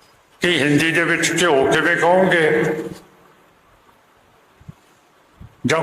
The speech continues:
ਘੋੜਾ ਕਿਵੇਂ ਕਹੋਗੇ? ਸੋ ਮਹਾਰਾਜ ਨੇ ਪੂਰੀ ਤਿਆਰੀ ਕੀਤੀ ਹੈ ਕਿ ਇੱਕ ਜੇ ਧਰਮ ਦੇ ਦਿੱਤਾ ਹੈ ਤੇ ਇਸ ਨੂੰ ਕੌਮੀਅਤ ਵੀ ਦੇਣੀ ਹੈ।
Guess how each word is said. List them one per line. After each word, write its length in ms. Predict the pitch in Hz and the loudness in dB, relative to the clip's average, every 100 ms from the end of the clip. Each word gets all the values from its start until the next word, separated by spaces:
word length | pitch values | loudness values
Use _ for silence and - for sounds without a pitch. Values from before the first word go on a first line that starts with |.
| 160 | 0
ਘੋੜਾ 260 | 165 131 135 | 0 0 -2
ਕਿਵੇਂ 340 | 160 165 165 | -2 -2 0
ਕਹੋਗੇ? 680 | 170 190 185 175 147 151 156 - - - - _ _ _ _ _ _ _ _ _ _ - | 2 2 2 2 0 -2 -4 -6 -10 -20 -20 _ _ _ _ _ _ _ _ _ _ -6
ਸੋ 280 | - 180 196 | 0 2 2
ਮਹਾਰਾਜ 540 | 156 139 180 196 196 | 2 2 0 0 0
ਨੇ 200 | 165 143 139 190 196 - - 147 - - - - - - _ _ _ | 0 0 0 -2 -2 -4 -6 -12 -18 -20 -20 -20 -20 -20 _ _ _
ਪੂਰੀ 340 | 175 190 226 220 | 2 4 2 0
ਤਿਆਰੀ 360 | 190 180 175 | 0 0 0
ਕੀਤੀ 500 | 180 175 175 175 175 | 0 -2 0 0 2
ਹੈ 260 | 147 170 196 185 | 2 0 0 0
ਕਿ 140 | 175 | 0
ਇੱਕ 200 | 170 - | 0 -2
ਜੇ 200 | 165 170 | -2 0
ਧਰਮ 420 | 170 170 139 143 | 0 0 0 -2
ਦੇ 180 | 135 147 | 0 0
ਦਿੱਤਾ 340 | 147 165 147 160 | 0 0 0 2
ਹੈ 120 | 190 - | 0 0
ਤੇ 300 | 180 170 160 | 0 0 0
ਇਸ 180 | 156 156 | 0 0
ਨੂੰ 160 | 170 165 | -2 0
ਕੌਮੀਅਤ 500 | 165 165 170 175 160 | 0 2 0 0 -2
ਵੀ 120 | 175 | -2
ਦੇਣੀ 400 | 156 151 156 | 0 0 0
ਹੈ। 80 | 151 | 0